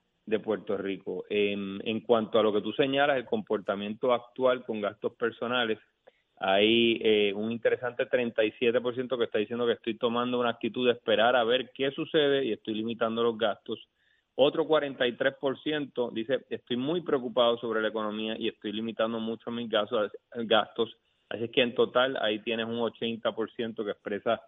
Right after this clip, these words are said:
una preocupación de mayor o menor magnitud, pero preocupación al fin. Y importante también este renglón, el precio de viviendas asequibles, es decir, precios de viviendas que pueda uno alquilar o, o comprar,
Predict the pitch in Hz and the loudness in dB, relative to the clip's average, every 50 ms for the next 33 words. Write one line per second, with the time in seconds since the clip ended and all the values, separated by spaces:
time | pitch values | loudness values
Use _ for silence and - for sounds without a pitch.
0 | _ _ _ _ _ _ _ - 107 107 110 110 110 107 107 107 104 101 - 110 | _ _ _ _ _ _ _ -8 -6 -4 -2 0 2 2 2 2 2 0 0 -2
1 | 107 101 101 110 104 - - - 113 113 113 107 107 104 101 101 98 95 92 92 | -2 0 0 0 0 0 -2 -4 -4 -4 -2 0 0 2 2 2 2 0 0 0
2 | 95 95 95 104 117 120 123 113 104 98 95 98 101 101 104 113 113 120 123 120 | -2 0 2 4 4 4 4 2 0 -6 -8 -10 -12 -10 -10 -10 -10 -10 -14 -12
3 | 110 120 131 - - 117 104 - 104 98 92 90 - 92 - - - 107 110 110 | -12 -12 -8 -4 -2 -2 -2 -2 -4 -4 -4 -4 -4 -6 -4 -4 -6 -6 -6 -8
4 | - _ _ _ _ _ _ - 107 107 101 - - 110 104 98 92 - 156 180 | -12 _ _ _ _ _ _ 0 0 0 0 -2 -4 -4 -4 -2 -2 0 0 0
5 | 190 185 - - _ _ _ - 127 120 113 120 - 117 104 - - 135 135 135 | 0 -2 -4 -8 _ _ _ -2 -2 -2 0 4 4 2 4 4 2 2 2 2
6 | 139 120 113 113 113 113 117 117 113 110 - - 120 110 110 113 113 107 104 101 | 0 0 2 2 2 2 0 0 -2 -2 -2 -2 -2 0 2 0 0 0 0 0
7 | 101 95 90 85 _ _ _ _ _ _ _ _ _ - - 113 110 110 110 110 | -2 -2 -2 -6 _ _ _ _ _ _ _ _ _ 0 0 2 2 2 0 -2
8 | 104 - - 120 135 151 147 - 175 170 170 165 147 131 117 110 107 107 113 117 | -2 -2 0 2 2 0 2 0 2 2 4 4 2 2 0 -2 -2 -2 -2 -4
9 | 127 139 151 151 147 - _ - 113 104 - - 101 92 - 143 165 160 139 113 | -2 -2 -2 -4 -4 -4 _ -6 -6 -4 -4 -6 -8 -6 -4 -2 -2 0 0 0
10 | 92 90 85 - - - 87 92 107 113 107 - 131 131 117 110 - 101 95 98 | -2 -4 -8 -10 -14 -18 -6 -2 -2 -2 -2 -2 -4 -4 -4 -4 -4 -4 -4 -4
11 | - 123 117 110 113 110 113 113 110 113 110 117 127 127 123 - 117 92 - 101 | -2 -4 0 0 0 0 0 0 0 -2 -2 0 -2 -4 -2 -2 -4 -4 -2 0
12 | 98 98 104 110 110 107 107 110 117 123 131 127 120 113 104 98 92 90 87 85 | 2 2 4 4 4 2 2 0 -2 -2 -2 -2 -2 -2 -2 -4 -4 -6 -8 -10
13 | 85 85 _ _ _ - - - - - - _ _ _ - 92 92 87 - - | -16 _ _ _ _ -20 -20 -20 -20 -20 -20 _ _ _ -10 -8 -8 -8 -4 -2
14 | 95 95 107 131 147 147 135 113 107 - 92 95 87 - 107 113 120 - 123 117 | 0 2 4 4 2 2 0 -2 -2 -4 -6 -4 -2 -2 -2 -2 -2 0 2 2
15 | 117 127 - | 2 2 -2